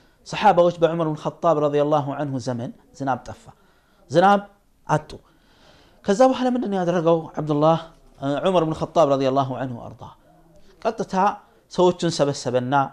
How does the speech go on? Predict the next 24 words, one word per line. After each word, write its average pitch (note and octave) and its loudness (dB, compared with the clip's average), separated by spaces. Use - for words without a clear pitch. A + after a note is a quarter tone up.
ዱዓ C#3 0
ነው G#2+ -8
ያደረገው። G2+ -12
«ጌታዬ E3 0
ሆይ» D#3+ 2
አለ፣ G2 -4
«እኛ F3+ -4
ከዚህ F3 -2
በፊት D3 -2
ነቢያችን F3+ 0
ሰለላሁ F#3+ 0
ዐለይሂ F3+ 0
ወአሊሂ F3+ -2
ወሰለም E3 -4
በህይወት F#3+ -4
በነበሩበት F#3 0
ሰዓት D#3+ -8
በእሳቸው፣ F#3 0
እሳቸውን G3 0
ዱዓ F3+ 2
አድርጉልን F#3 0
እንንና F#3 -4
በእሳቸው G#3 2
ዱዓ G#3 4